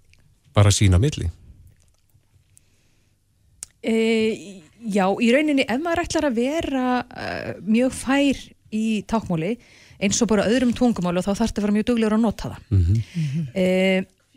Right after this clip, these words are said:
Speaker 2: en ég í rauninni hvet alla að fara á námskeið og læra táknmál. Ég hef oft upplifað það að hitta fólk sem að hefur, eh, kannski einhvern tímann fara á námskeið, ekki nota táknmál í tíu, fimmtán ár,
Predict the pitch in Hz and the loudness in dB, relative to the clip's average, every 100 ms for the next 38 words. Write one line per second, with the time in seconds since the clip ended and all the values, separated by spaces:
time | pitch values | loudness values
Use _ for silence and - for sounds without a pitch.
0 | _ _ - 196 196 180 190 214 233 220 | _ _ 0 0 0 0 2 4 4 2
1 | 226 202 180 - - 185 269 294 - - | 2 0 -4 -8 -6 -2 -2 -4 -8 -6
2 | 320 - - 143 143 - _ _ _ 175 | -6 -8 -14 -10 -10 -12 _ _ _ -8
3 | 175 196 180 180 359 - - - - _ | -4 -2 0 0 -2 -6 -8 -14 -20 _
4 | _ _ _ 196 196 190 175 190 - 127 | _ _ _ 0 2 2 0 -4 -6 -8
5 | 139 - _ - _ 196 196 196 202 - | -10 -16 _ -20 _ 0 2 2 0 -2
6 | 320 - - 294 - 330 247 202 180 175 | -4 -6 -4 -4 -2 0 0 2 0 2
7 | 233 226 240 - 190 202 - 196 185 220 | -2 -2 -6 -4 -4 -4 -2 -2 0 0
8 | 240 214 208 208 _ _ - - - - | 0 0 -2 -4 _ _ -20 -20 -18 -18
9 | - 208 196 - 170 240 285 262 226 240 | -4 -2 0 0 0 0 0 2 2 2
10 | 208 202 170 151 - 190 247 - - - | 2 2 0 -4 -4 -6 -6 -14 -16 -10
11 | 180 220 190 208 269 220 196 202 - 175 | -4 0 2 2 0 -2 -4 -4 -4 -4
12 | 170 175 - 180 180 175 151 - 196 190 | -4 -4 -4 -4 0 0 0 0 0 0
13 | 202 196 160 | 0 2 0